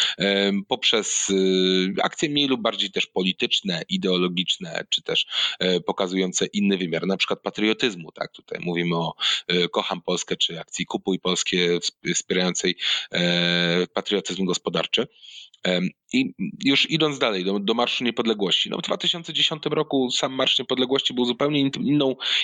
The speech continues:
imprezą też niż jest dzisiaj. Był, e, bardziej, e, spontaniczny, może, może bardziej nawet oddolny, e,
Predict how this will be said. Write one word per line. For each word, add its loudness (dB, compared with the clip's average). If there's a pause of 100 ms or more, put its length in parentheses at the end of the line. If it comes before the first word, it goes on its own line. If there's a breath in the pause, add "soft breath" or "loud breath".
imprezą 0
też 2
niż 2
jest -2
dzisiaj. 0
Był, 2
e, 0
bardziej, -2 (380 loud breath)
e, 2
spontaniczny, 0
może, 2
może 2
bardziej -2
nawet 0
oddolny, 0 (360 loud breath)
e, 0